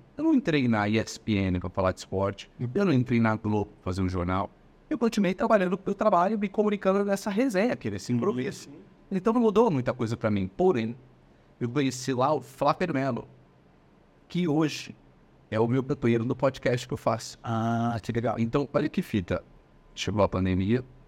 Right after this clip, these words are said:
Speaker 1: eu olhei, ele tem uma coluna, coluna Flávio Melo,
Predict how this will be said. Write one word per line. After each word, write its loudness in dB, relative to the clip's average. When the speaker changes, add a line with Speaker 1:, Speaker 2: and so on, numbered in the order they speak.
Speaker 1:
eu 0
olhei, 2
ele 0
tem -2
uma 0
coluna, 0
coluna 2
Flávio 0
Melo, 0